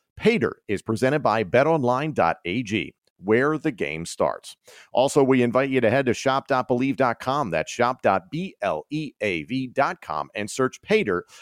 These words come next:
for our two t-shirts. One is the official show logo over the heart. It comes in white, navy blue, and black, and the other is a navy blue t-shirt. It has the Pay Dirt word mark over the heart, and on the back, circa the two thousand twelve Penn State football season,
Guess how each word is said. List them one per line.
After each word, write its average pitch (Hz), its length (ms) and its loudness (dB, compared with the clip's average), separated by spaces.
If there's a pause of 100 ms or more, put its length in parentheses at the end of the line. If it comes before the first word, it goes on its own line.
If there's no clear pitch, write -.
for 147 140 4
our 139 100 2
two 123 260 -2
t-shirts. 95 640 -8
One 156 280 0
is 117 120 -2
the 107 80 -4
official 87 340 -8
show 135 260 0
logo 139 400 2
over 113 260 2
the 80 100 -2
heart. 143 360 0
It 110 160 -8
comes 123 260 -4
in 110 140 -2
white, 165 280 -2
navy 104 280 -4
blue, 101 340 -2
and 78 200 -8
black, 123 340 -4 (240)
and 131 140 0
the 135 180 -6
other 190 300 2
is 151 240 0
a 139 60 2
navy 123 300 0
blue 123 260 2
t-shirt. 120 480 -2
It 101 140 -2
has 104 180 0
the 92 120 -4
Pay 117 240 -2
Dirt 113 200 0
word 101 240 0
mark 101 300 0
over 208 220 4
the 113 100 2
heart, 87 300 0
and 82 220 -6
on 127 180 2
the 113 80 0
back, 113 300 0
circa 107 280 -4
the 90 100 -6
two 110 220 -6
thousand 101 440 -4
twelve 110 300 -2
Penn 107 160 -6
State 95 240 -6
football 113 360 0
season, 107 420 -4